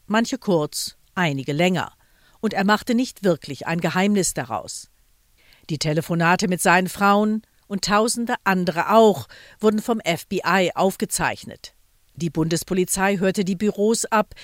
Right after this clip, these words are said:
in denen King arbeitete, und die Hotelzimmer, in denen er übernachtete,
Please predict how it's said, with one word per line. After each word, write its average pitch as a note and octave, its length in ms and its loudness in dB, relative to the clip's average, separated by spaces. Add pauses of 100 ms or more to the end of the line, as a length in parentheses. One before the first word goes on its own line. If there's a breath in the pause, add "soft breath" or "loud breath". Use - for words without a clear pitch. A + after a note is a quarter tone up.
(160 loud breath)
in G#3+ 120 -4
denen A3+ 220 2
King F3 300 -2
arbeitete, F#3 800 -2 (280)
und D3+ 120 -12
die D3+ 80 -6
Hotelzimmer, E3+ 800 2 (240 loud breath)
in - 100 -2
denen E3+ 220 0
er E3 200 -6
übernachtete, F#3 840 -2